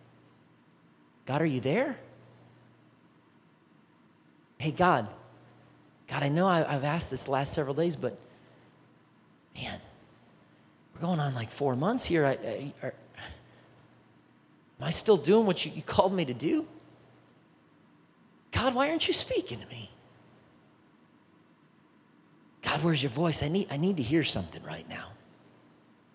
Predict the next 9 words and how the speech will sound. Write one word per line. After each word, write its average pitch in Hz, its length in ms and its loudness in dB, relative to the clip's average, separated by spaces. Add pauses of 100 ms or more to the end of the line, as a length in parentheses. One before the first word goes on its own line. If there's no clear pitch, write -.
(880)
I'm 185 80 -2
in 185 60 4
the 135 80 4
middle 151 340 8
of 117 140 2
a, 110 160 -4 (880)
of 143 120 -2
a 110 80 -4
storm 123 720 2